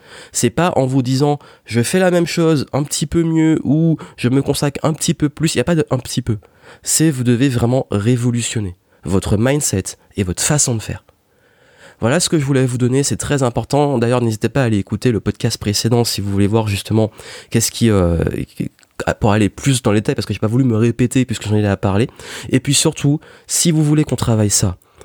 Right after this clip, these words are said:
que je vous aide, hein, à décortiquer votre business et à déterminer sur quoi mettre votre focus et comment vraiment mettre en place la stratégie pour vous faire décoller, ne manquez pas la prochaine immersion, vous avez les infos en description, vous allez sur joyang point me slash immersion. Et surtout,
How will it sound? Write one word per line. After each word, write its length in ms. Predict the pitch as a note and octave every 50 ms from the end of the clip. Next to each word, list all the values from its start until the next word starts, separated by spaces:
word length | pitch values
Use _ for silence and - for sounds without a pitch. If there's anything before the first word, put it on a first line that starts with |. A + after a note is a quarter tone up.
| _ -
que 120 | - A2
je 100 | G#2+ G#2+
vous 320 | A2+ G#2+ G#2+ A2+ A2 G#2+ C#3+
aide, 160 | E3 D#3 B2
hein, 160 | B2 C#3 D#3 _
à 100 | - F#2+
décortiquer 540 | F#2+ A2+ A#2 - - A2+ - - A2 - C3
votre 260 | A#2 A#2+ - - A#2+
business 420 | G#2+ G#2 G#2 G#2+ A#2+ C3 D3+ - - - - - - - -
et 40 |
à 100 | - G2+
déterminer 500 | G#2 B2+ C3 - D#3 C#3+ C#3+ D3 C#3+ D3
sur 200 | C#3+ - - -
quoi 180 | - - D#3 D3+
mettre 260 | D3 C3+ - - B2
votre 240 | A2+ A2+ - - G#2
focus 480 | G#2 - B2 A2+ - - C3+ C3+ - - -
et 80 | G#2
comment 320 | G2 - B2+ C3+ C#3+ C3+ B2+ - - - - - -
vraiment 260 | - G#2+ A#2 B2+ C#3+
mettre 140 | C#3 B2 -
en 40 | G#2+
place 160 | - C3 -
la 100 | - G2+
stratégie 500 | - - - A#2 - - B2+ B2 A2+ B2
pour 140 | - - A2
vous 60 | G2
faire 200 | F#2+ - G2 F2
décoller, 500 | F#2 F#2+ C3+ D3 - D#3 C3+ G#2 F#2+ G2+ - - - - - - - _ -
ne 120 | G#2+ A#2
manquez 260 | B2 C#3 C#3+ C3+ - D3
pas 140 | - D3+
la 100 | C#3+ B2+
prochaine 400 | A2 - - C3 - - C#3+ C3
immersion, 520 | C3 B2+ A#2+ A#2 A2 - - - A#2+ C#3 D3+
vous 100 | C3+ A2+
avez 140 | G2+ G2 F#2
les 180 | F#2+ F2+ F#2
infos 240 | A#2 B2 - - D#3
en 60 | C3+
description, 520 | A#2 A2+ A2+ - - A2+ - - A2 G2+ - - - - - - - - - - -
vous 160 | - G#2 A2 G#2+
allez 140 | G#2 A#2+
sur 240 | A#2+ - - F#2+ F2+
joyang 380 | F#2 F#2+ A#2+ B2 B2+ B2+ A#2 G#2+
point 220 | - - B2 A2+
me 200 | A2+ A#2 A#2+ A#2+ - - -
slash 460 | - - - A2+ G#2 G2 - - - - -
immersion. 520 | - E3+ D#3+ D3+ A#2+ - - - F#2+ F#2+ - - - - - - - - - -
Et 80 | C3
surtout, 420 | B2+ - - C#3+ - - C3 C#3